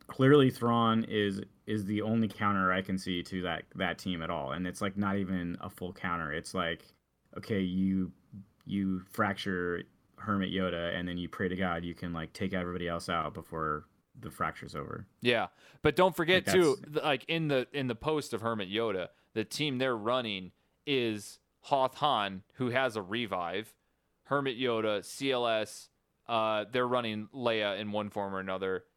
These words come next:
Speaker 2: and then Old Ben. So just think of that team alone. You've got insane healing with stealth and dodge and all that crap with Hermit Yoda. You've got revive and heal with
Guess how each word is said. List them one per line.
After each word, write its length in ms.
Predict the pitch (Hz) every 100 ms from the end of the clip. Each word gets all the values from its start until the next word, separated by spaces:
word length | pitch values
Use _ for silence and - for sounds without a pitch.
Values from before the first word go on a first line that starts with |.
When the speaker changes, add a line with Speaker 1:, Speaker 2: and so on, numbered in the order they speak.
| _ -
Speaker 2:
and 140 | 117
then 160 | 113 110
Old 300 | 131 120 101
Ben. 340 | 107 113 95 82
So 200 | - -
just 260 | 110 180 -
think 160 | 220 156
of 220 | 98 90
that 320 | 101 110 -
team 260 | - 113 92
alone. 420 | 87 98 90 - _ _ -
You've 180 | 120 117
got 280 | 135 117 - _ -
insane 540 | 139 113 - 139 151 160
healing 640 | 147 123 123 120 120 117
with 240 | 139 117 -
stealth 560 | - 123 113 113 113
and 220 | 107 104
dodge 400 | 101 104 107 107
and 80 | 98
all 140 | 98 107
that 140 | 107
crap 300 | - 104 98
with 100 | 98
Hermit 260 | 104 101 95
Yoda. 340 | 92 90 90 _ _ -
You've 180 | 113 110
got 200 | 120 110
revive 540 | 104 101 117 151 170
and 100 | 165
heal 380 | 139 139 139 120
with 320 | 110 107 -